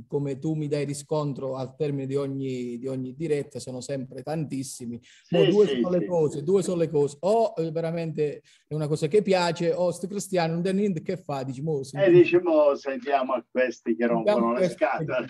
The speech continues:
Speaker 2: <laughs> No, posso garantirti che è differente. Anzi, a mio avviso, potrebbero essere anche di più. Perché? Perché noi abbiamo i dati sicuramente di quelli che ci ascoltano online, no?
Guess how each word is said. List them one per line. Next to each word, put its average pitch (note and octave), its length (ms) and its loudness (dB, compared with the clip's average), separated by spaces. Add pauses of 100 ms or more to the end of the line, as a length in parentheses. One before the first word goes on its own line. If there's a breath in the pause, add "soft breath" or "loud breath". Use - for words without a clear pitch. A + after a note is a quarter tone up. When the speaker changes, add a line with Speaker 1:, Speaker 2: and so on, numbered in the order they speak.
(120)
Speaker 2:
<laughs> C4+ 580 2 (260 loud breath)
No, A#2+ 400 2
posso - 300 -4
garantirti C3 760 0 (460)
che C3+ 120 -4
è A#2+ 60 -2
differente. - 680 -4
Anzi, D#4 380 2
a - 120 0
mio E4 220 4
avviso, A#2+ 500 -4
potrebbero C#3 560 -6
essere D3 320 -4
anche D3+ 240 -2
di A#2+ 160 -2
più. G#2 180 -2 (200)
Perché? - 580 2 (540)
Perché D3 480 0
noi A#3 460 6
abbiamo B2+ 480 2
i B2 80 -6
dati A#2+ 420 0
sicuramente A#2 640 0
di G#2 160 -2
quelli A#2+ 380 0
che G2 220 -8
ci - 120 -10
ascoltano G#2 1000 -2 (260)
online, G2+ 840 -4
no? E4 340 -2